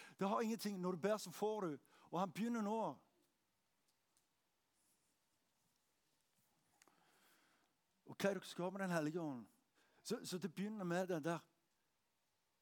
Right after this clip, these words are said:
Bare sitt der i bønn. Sitt der i forventning til hans løfte, at når dere ber, så skal dere få. Når han har initiert dette, så er det fordi han har en hensikt med dere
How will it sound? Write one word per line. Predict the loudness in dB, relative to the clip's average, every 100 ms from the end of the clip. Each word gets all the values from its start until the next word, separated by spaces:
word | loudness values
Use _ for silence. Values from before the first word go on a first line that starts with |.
| _ _ _ -12
Bare | -8
sitt | -6 -4
der | -2 -2
i |
bønn. | -2 -8 -12 -18 _ _ _ -12
Sitt | -8 -4
der | -4
i | -4
forventning | -2 0 0 -2 _ -8 -8 -10 -14 -4
til | -2
hans | 0 -2 -6 -6
løfte, | -4 -6 -6 -10 -6
at | -4
når | -4 -4
dere | -6
ber, | -6 -6
så | -8
skal | -10 -8
dere | -8
få. | -10 -14 -14 -20 -8
Når | -2 -2 -2
han | -2 -2 0
har | -2
initiert | -2 -2 0 0 -2
dette, | -6 -8 -8
så | -6
er | -4
det |
fordi | -4 -4
han | -2
har | -2
en | 0
hensikt | 0 0 -4 -4 -6 -4
med | -2 -2
dere | -2 -6 -8